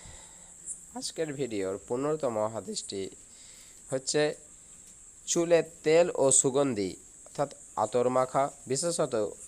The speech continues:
চুলের ফাঁকে, সিঁথিতে। তো ভিডিওটা এখানেই শেষ করা হচ্ছে।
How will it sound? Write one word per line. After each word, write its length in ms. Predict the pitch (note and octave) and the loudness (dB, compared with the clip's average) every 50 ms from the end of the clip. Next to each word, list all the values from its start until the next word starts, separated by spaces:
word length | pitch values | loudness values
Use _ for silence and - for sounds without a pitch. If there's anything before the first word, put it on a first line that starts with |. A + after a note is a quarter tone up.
| - | -12
চুলের 340 | - - A#2 G#2 G#2 G2+ G2+ - | -6 -4 -2 0 0 0 0 0
ফাঁকে, 400 | - - B2 B2 - C#3 C#3 C#3+ - - - - - | 0 0 0 0 0 -2 -4 -4 -6 -8 -14 -12 -10
সিঁথিতে। 540 | - - - A#2 - F#3+ F#3+ - - B2+ C3 - - - - - - - - - - - - - - - - - - - - - - - - - - - - - - - - - - - - - - - - | -8 -6 -6 -4 -2 -4 -4 -2 -2 -2 -2 -2 -4 -12 -20 -20 -20 -20 -20 -20 -20 -20 -20 -20 -20 -20 -20 -18 -18 -18 -18 -20 -20 -20 -20 -20 -20 -20 -20 -20 -20 -20 -20 -20 -20 -20 -20 -20 -20 -8 -2
তো 80 | C3+ B2+ B2 | 0 0 0
ভিডিওটা 460 | A#2 C#3+ D#3 C#3+ F#3 F#3+ F3+ E3 D3+ C#3+ | 0 -2 -4 -4 -2 -2 0 2 4 4
এখানেই 480 | C3+ - D3+ C#3 C3 B2+ B2 B2 A#2+ A#2+ B2 - - - - - - - - - - - - - - - - - - - - A#3 A#3 - C#4+ C#4 | 2 2 -2 -2 0 0 0 0 0 -2 -6 -8 -10 -16 -18 -20 -18 -18 -18 -18 -18 -20 -20 -20 -20 -20 -20 -20 -20 -20 -20 -20 -20 -18 -10 -6
শেষ 240 | - - B2+ B2 A#2+ - | -4 -2 -2 -2 -4 -4
করা 240 | - C#3 B2+ B2+ B2+ | -4 -4 -2 -2 -2
হচ্ছে। 320 | C3+ C3 - - - C#3+ | -2 -4 -6 -6 -6 -4